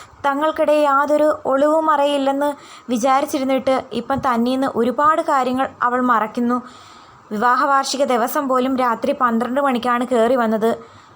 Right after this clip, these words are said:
എന്തുകൊണ്ട് ലേറ്റായെന്നുള്ള കാര്യം വ്യക്തമായി പറഞ്ഞിട്ടുമില്ല. പല കാര്യങ്ങൾ തന്നീന്ന് മറയ്ക്കുന്നു എന്ന സംശയത്തിൻ്റെ ആ ഒരു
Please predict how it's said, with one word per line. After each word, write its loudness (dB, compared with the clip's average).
എന്തുകൊണ്ട് 2
ലേറ്റായെന്നുള്ള 0
കാര്യം 2
വ്യക്തമായി -2
പറഞ്ഞിട്ടുമില്ല. 0
പല 0
കാര്യങ്ങൾ 0
തന്നീന്ന് -2
മറയ്ക്കുന്നു -2
എന്ന -2
സംശയത്തിൻ്റെ 0
ആ 2
ഒരു 2